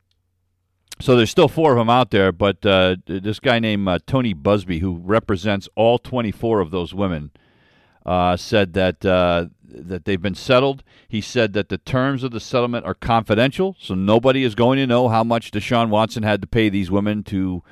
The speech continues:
uh, to go away. Um, but there's still four of 'em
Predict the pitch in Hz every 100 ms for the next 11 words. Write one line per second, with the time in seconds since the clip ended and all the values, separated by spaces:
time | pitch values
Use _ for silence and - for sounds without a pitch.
0 | _ _ - 87 85 90 107 98 98 71
1 | - _ _ _ _ _ _ _ _ _
2 | _ _ _ _ _ _ _ _ _ _
3 | _ _ 85 87 85 87 87 87 - -
4 | 113 - 135 117 127 123 113 104 98